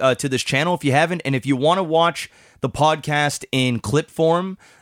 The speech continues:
in the description of this very video right now, there's a, another channel called, uh, Technical Alpha Patch Notes, where every morning at ten A M Eastern, there's a new clip that comes up. So if you don't, if you missed a podcast or you wanna rewatch a popular segment,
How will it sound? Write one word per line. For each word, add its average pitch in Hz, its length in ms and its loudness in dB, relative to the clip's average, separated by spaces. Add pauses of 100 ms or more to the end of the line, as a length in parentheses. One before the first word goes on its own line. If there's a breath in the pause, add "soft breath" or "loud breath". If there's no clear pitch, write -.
(100)
in 160 100 2
the 175 80 4
description 156 480 -2
of 110 140 -2
this 139 160 0
very 139 300 0
video 139 300 2
right 127 220 0
now, 135 400 0
there's 123 320 2
a, 113 340 2
another 123 300 2
channel 135 360 -2
called, 117 360 0
uh, 104 240 0
Technical 139 460 -2
Alpha 117 240 0
Patch - 340 -4
Notes, 143 380 -4 (400 loud breath)
where 127 320 2
every 147 260 0
morning 147 540 0
at 123 320 0
ten 135 220 -2
A 135 120 -2
M 131 140 0
Eastern, 151 460 -2 (200 soft breath)
there's 120 200 -6
a 120 60 -2
new 131 180 2
clip 139 280 -4
that 139 120 -2
comes 135 280 -2
up. 139 180 2
So 120 160 0
if - 100 -6
you 123 60 -2
don't, 127 280 0
if 104 120 -6
you 104 80 -2
missed 127 240 0
a 156 60 -2
podcast 135 600 -2
or 127 40 -6
you 101 100 -6
wanna 120 220 0
rewatch 123 480 2
a - 20 -4
popular 120 400 -2
segment, 123 480 -2